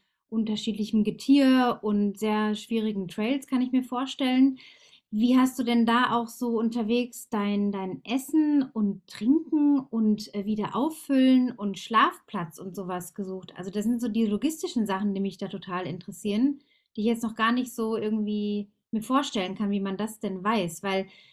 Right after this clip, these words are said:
du bist ja im gewissen Risiko, du kannst jetzt einfach sagen, „Ich probier's jetzt mal zwei Tage.“ Wenn du kein Wasser mehr hast, hast du ein Problem. Also es ist ja nicht wie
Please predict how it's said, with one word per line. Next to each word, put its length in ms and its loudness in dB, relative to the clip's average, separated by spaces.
du 80 -12
bist 220 0
ja 80 0
im 60 4
gewissen 260 0
Risiko, 320 -2
du 80 -8
kannst 200 -4
jetzt 100 -12
einfach 280 -4
sagen, 200 -2
„Ich 100 -10
probier's 300 -2
jetzt 140 -6
mal 200 -2
zwei 200 -4
Tage.“ 340 -4
Wenn 100 -4
du 60 -6
kein 160 -6
Wasser 220 -4
mehr 120 2
hast, 120 -4
hast 200 -6
du 60 -6
ein 20 -12
Problem. 420 0
Also 180 -4
es 60 -8
ist 40 -10
ja 60 -6
nicht 220 -4
wie 300 -2